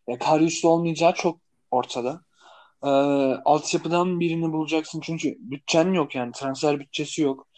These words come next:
Belki, e, bonservisi elinde bulunan bir futbolcu düşünülebilir. Oradan da işte Joe Hart vesaire yazılıyor. O da belli değil.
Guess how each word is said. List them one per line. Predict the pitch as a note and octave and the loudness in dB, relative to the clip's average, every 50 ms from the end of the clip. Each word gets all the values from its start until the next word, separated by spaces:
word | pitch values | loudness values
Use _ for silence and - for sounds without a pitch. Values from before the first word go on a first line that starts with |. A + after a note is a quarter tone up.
| - - _ _ | -20 -20 _ _
Belki, | - - A3+ - - - F3 | 2 2 2 2 2 2 2
e, | D3+ C3+ - C#3+ C#3+ C#3 C3+ C3+ C3 C3+ C3+ C3 B2+ A#2+ A#2+ - - _ | 2 2 2 -2 -2 0 0 -2 -2 -2 -4 -6 -6 -8 -12 -14 -18 _
bonservisi | C#3+ D3 D3 D3+ D3+ - - E3 D#3 D#3+ D#3 - D#3+ | -6 -4 -4 -4 -2 -2 -2 0 0 -2 -2 0 0
elinde | D3+ D3 D3+ D#3 D#3 D#3+ | 0 0 0 0 0 0
bulunan | D3+ D3 D3 C#3 A#2+ A#2+ A#2+ A2+ | 0 -2 -6 -8 -8 -10 -10 -10
bir | A2 - - _ _ | -10 -12 -12 _ _
futbolcu | _ - - _ - A#2+ A#2+ B2 A#2 A#2+ A#2 - F#2+ A2 | _ -20 -20 _ -8 -6 -6 -6 -6 -8 -10 -10 -10 -12
düşünülebilir. | B2 - - C#3 B2+ B2 A#2+ A2+ - A#2 C3+ C#3 - - - _ _ _ _ _ _ _ _ _ _ _ _ _ _ _ - | -14 -12 -10 -10 -8 -8 -10 -10 -10 -12 -14 -14 -16 -18 -20 _ _ _ _ _ _ _ _ _ _ _ _ _ _ _ -6
Oradan | C3+ C#3 C#3+ C#3+ D3+ D3 D3 C#3+ C3+ | -4 -2 0 2 2 2 2 2 0
da | C#3 | 0
işte | C3 C3 - - - B2 A#2+ A#2 | 0 -2 -2 -2 -4 -4 -2 0
Joe | C#3 C3+ C3+ C3+ | 2 4 4 4
Hart | C3 C#3+ B2+ B2 B2 - - - | 4 4 4 2 2 0 -4 -6
vesaire | C3 B2+ - - C3 B2 B2 B2 B2 | -6 -6 -4 -4 -4 -4 -2 -2 -2
yazılıyor. | B2 B2 A#2 A2 A2+ A2 G#2+ G#2+ G#2+ | -4 -4 -6 -10 -12 -14 -12 -12 -10
O | G#2 A2 A#2+ B2+ | -10 -10 -8 -8
da | B2+ A#2+ | -8 -8
belli | B2 A#2 G#2+ - A2 G#2 | -8 -10 -10 -12 -16 -16
değil. | A2 A2 A#2 B2 B2+ | -14 -14 -14 -14 -16